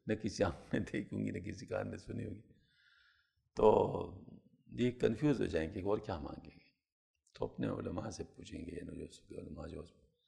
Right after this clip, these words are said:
کہ ہم کیا مانگیں، تو، تو وہ کہیں گے کہ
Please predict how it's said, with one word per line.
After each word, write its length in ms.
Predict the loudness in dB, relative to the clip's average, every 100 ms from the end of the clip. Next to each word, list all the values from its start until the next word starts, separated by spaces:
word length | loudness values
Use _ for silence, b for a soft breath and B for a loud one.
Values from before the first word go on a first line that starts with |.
| _ _ _ _ _ _ -4
کہ 60 |
ہم 80 | 2
کیا 200 | 6 6
مانگیں، 280 | 6 0 -4 -8
تو، 80 | -12 -12 -14 -8
تو 80 |
وہ 40 | -2
کہیں 240 | 0 2
گے 120 | 0
کہ 140 | -2